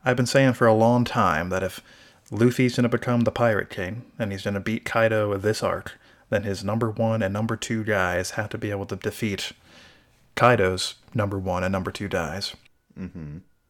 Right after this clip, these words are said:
Speaker 1: Based on Sanji's showings up until this fight began, pretty much, uh, would not be very easily justified if he just kinda took this guy out. So,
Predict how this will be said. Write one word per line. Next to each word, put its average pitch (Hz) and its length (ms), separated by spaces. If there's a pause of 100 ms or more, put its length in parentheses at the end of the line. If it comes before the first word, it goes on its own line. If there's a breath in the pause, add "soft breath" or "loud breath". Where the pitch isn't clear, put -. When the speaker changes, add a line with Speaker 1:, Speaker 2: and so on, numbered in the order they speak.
(680)
Speaker 1:
Based 104 240
on 107 120
Sanji's 107 480
showings 127 680
up 127 180
until 117 640
this 120 300
fight 131 340
began, 101 540 (100)
pretty 98 200
much, 87 400 (360 loud breath)
uh, 95 280 (120)
would 101 160
not 117 220
be 127 120
very 117 280
easily 110 360
justified 92 720
if - 100
he 104 80
just - 180
kinda 98 280 (520 soft breath)
took - 260
this 107 180
guy 92 320
out. 64 360
So, 101 300